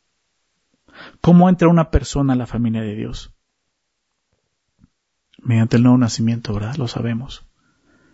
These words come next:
El nacimiento espiritual. Jesús le dijo a Nicodemo en Juan tres, verso tres, quiero recordarte esto, Juan tres, tres dice, respondiendo Jesús le dijo, "De cierto, de cierto, te digo,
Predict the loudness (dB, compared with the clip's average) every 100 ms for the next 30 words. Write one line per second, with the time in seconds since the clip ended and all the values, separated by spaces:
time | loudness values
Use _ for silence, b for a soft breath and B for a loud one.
0 | _ 0 4 4 2 2 2 2 -4 -6
1 | -10 -10 -14 -14 _ _ _ _ _ _
2 | _ _ _ _ _ _ _ -10 -4 0
3 | 2 2 4 4 2 0 2 4 4 2
4 | 2 2 0 0 2 0 0 -2 0 0
5 | -2 -2 0 2 2 2 2 -2 -2 -2
6 | 2 2 2 -2 -2 -2 -2 0 0 0
7 | 0 -2 B B B B B B B _
8 | -10 0 2 2 0 0 2 4 2 2
9 | 0 0 0 2 2 2 0 0 -4 -4
10 | -2 -2 -4 -8 -10 b b b b b
11 | _ _ -4 2 4 4 0 -4